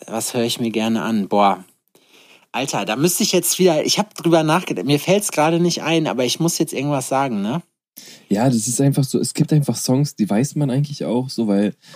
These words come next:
Speaker 2: man jedes Mal weinen muss oder keine Ahnung, wie ein Girl mitsingt im Auto, so kreischend. Und es ist so, eigentlich darf mich dabei niemand entdecken,
Speaker 1: Ja,
Speaker 2: was
Speaker 1: das
Speaker 2: du
Speaker 1: ist so,
Speaker 2: weißt.
Speaker 1: ja, ja, auf jeden, wo du, wo du so weißt, du machst die Scheiben hoch im Auto,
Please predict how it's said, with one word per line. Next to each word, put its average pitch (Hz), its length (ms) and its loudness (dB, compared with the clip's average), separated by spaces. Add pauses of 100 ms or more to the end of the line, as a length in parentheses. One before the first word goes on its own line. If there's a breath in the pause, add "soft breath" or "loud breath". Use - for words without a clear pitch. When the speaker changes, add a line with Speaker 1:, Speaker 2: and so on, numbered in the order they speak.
(280 loud breath)
Speaker 2:
man 110 200 4
jedes 120 260 2
Mal 101 180 2
weinen 107 380 2
muss 156 360 0
oder 101 380 0 (380)
keine 110 280 -4
Ahnung, 110 380 0
wie 113 100 4
ein 107 140 2
Girl 123 520 2 (360 loud breath)
mitsingt 101 600 2
im 104 120 4
Auto, 127 600 2
so 107 320 0
kreischend. 123 800 -2
Und 110 240 4 (220)
es - 280 -2
ist 107 120 -8
so, 107 320 2
eigentlich - 360 -12
darf 85 200 -4
mich - 280 -8
dabei 87 260 0
niemand 87 460 -2
entdecken, - 320 -6
Speaker 1:
Ja, 147 120 4
Speaker 2:
was 156 60 0
Speaker 1:
das 151 140 0
Speaker 2:
du 170 60 2
Speaker 1:
ist 170 120 0
so, 180 140 2
Speaker 2:
weißt. 170 80 -6
Speaker 1:
ja, 156 200 4
ja, 151 200 6
auf 135 160 0
jeden, 147 280 4
wo 139 100 2
du, 135 220 -2
wo 143 100 0
du 147 140 -2
so 139 180 0
weißt, 135 340 0
du 147 40 -4
machst 139 200 -2
die 151 40 -8
Scheiben 135 400 0
hoch 131 220 2
im 123 120 -2
Auto, 104 460 -4